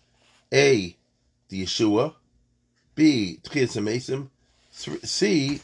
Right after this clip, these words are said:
Shemayim Chadashim. Now, that's interesting 'cause they're not identical. So,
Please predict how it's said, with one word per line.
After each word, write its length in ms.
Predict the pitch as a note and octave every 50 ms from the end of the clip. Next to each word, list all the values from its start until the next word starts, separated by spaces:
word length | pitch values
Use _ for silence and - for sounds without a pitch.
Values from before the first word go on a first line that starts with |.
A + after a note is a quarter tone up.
| - _ -
Shemayim 380 | - - B2 A#2+ B2+ C3+ C3
Chadashim. 460 | C3 B2+ A#2+ B2+ A2+ G#2+ - E2 - - _ _ _ _ _ _ _ _ _ _ _ _ _ _ _ _ _ _ _ _ _ _ _ _ _ _ -
Now, 200 | A#2+ A2 G#2+ - - _ _ _ _ _ _ _ _ _ _ - - - _ -
that's 220 | B2 C3 C3 -
interesting 360 | A#3 A3 - E3 C3 C3 B2
'cause 160 | A2 A#2+ A2
they're 120 | A2+ A#2+ A#2+
not 180 | C3 D3 D#3
identical. 600 | C3+ A2 G#2+ D#3+ G3 A#3+ A3 - - E2+ - - _ _ _ _ _ _ _ _ _ _ _ _ _ _ _ _ _ _ _
So, 460 | - - - A#2+ A2+ A2+ A2+ A2 -